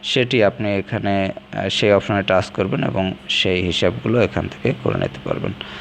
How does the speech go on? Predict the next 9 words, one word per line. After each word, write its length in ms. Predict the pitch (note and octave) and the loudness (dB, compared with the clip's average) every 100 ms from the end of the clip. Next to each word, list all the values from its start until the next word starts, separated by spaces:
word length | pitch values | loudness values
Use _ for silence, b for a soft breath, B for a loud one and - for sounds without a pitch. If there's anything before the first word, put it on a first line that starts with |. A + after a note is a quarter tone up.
| B B - | B B 0
তো 120 | C3 | 4
ভিউয়ার্স, 460 | B2 C#3+ C#3+ C#3+ - | 6 8 6 2 -2
আপনারা 800 | - G#2 - C#3+ C#3+ C#3 C#3 C2+ - - | 0 2 2 -2 -2 -2 -2 -4 -8 -2
যারা 300 | G2 F#2+ G2 - | 0 2 2 0
এই 200 | G#2 G2 | 0 0
অ্যাপটি 320 | F2+ F#2+ - | 0 -2 -2
ইনস্টল 380 | F#2+ G2+ - C#3 | 0 0 0 0
করতে 260 | - G#2+ - - | -2 -6 -6 0
চান, 160 | A#2+ | 0